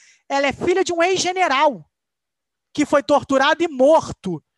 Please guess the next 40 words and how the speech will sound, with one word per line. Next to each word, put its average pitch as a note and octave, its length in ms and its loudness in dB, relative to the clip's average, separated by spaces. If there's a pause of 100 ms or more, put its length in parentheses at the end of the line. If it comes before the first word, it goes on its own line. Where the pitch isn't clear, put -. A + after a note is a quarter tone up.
(200)
durante A3+ 320 -4
a G#3+ 40 -4
ditadura. A3+ 320 -4
Morre E4 240 0
de C#4+ 120 -8
infarto C#4+ 540 -4
preso, B3 500 -2 (300)
mas C4 180 -4
foi C4 140 -6
torturado. A#3 720 -2
O A3+ 80 -4
general B3 320 -2
Bachelet A#3+ 560 -2 (260)
foi C#4+ 260 2 (180)
contra E4+ 520 4
a D4+ 40 4
ditadura D4 500 0
militar. C#4 540 -4 (380)
Ele A#3 180 0
se B3 140 -8
posicionou, C4+ 800 0 (260)
na C4 220 0
época B3+ 420 0
do A3+ 100 -4
golpe A3+ 400 0
em C4 60 -8
setenta A#3 420 -8
e G#3 40 -6
três, C4+ 320 -2
do D4+ 100 -2
lado C#4+ 240 0
do D4 80 -6
presidente C4+ 500 -4
que - 80 -12
foi B3+ 160 -2
morto, A#3 880 0 (640)
né, A3+ 120 -8
ainda A3+ 280 -10
que - 80 -20
se, - 220 -12